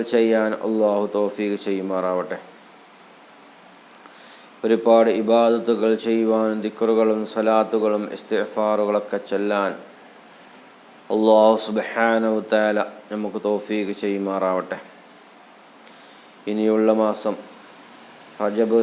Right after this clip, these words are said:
ഷാബാൻ, റമളാൻ ഒക്കെ നല്ല നല്ല ഇബാദത്തുകളും ദിക്റുകളും സലാത്തുകളുമായി ധന്യമാകാൻ അല്ലാഹു നമുക്കെല്ലാവർക്കും തൗഫീഖ് ചെയ്യുമാറാവട്ടെ.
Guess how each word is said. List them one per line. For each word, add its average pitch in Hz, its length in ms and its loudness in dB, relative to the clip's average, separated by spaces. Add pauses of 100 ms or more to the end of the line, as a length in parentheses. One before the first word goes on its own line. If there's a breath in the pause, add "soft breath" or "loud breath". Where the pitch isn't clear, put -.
(120)
ഷാബാൻ, 113 420 4 (100)
റമളാൻ 113 480 2 (280)
ഒക്കെ - 260 -2 (340)
നല്ല 110 240 -4
നല്ല 113 160 0 (140)
ഇബാദത്തുകളും 113 880 0
ദിക്റുകളും 113 480 0 (100)
സലാത്തുകളുമായി 113 1000 0
ധന്യമാകാൻ 107 640 -2 (200)
അല്ലാഹു 101 440 -2
നമുക്കെല്ലാവർക്കും 98 960 -2
തൗഫീഖ് 92 480 -6
ചെയ്യുമാറാവട്ടെ. 90 680 -6